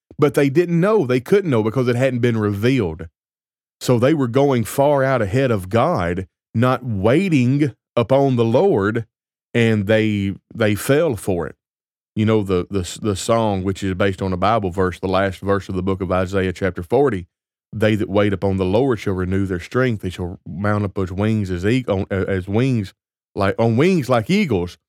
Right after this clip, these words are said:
They shall run and not be weary. They shall not walk and not faint." You gotta wait on revelation from God.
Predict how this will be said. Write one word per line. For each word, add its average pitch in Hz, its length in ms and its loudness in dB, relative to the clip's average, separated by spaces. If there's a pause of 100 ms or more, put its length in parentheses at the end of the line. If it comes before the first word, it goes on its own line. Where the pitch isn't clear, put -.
(220)
They 110 100 2
shall 107 160 -2
run 120 240 2
and 107 80 0
not 107 160 0
be 104 100 0
weary. 110 300 2
They 101 100 -2
shall 92 220 -6
not 104 240 -4
walk 107 400 0
and 92 100 -6
not 87 220 -6
faint." 139 360 -2 (1900)
You 107 80 -2
gotta 139 180 4
wait 135 220 4
on 107 100 0
revelation 107 460 0
from 87 180 -6
God. 87 580 -2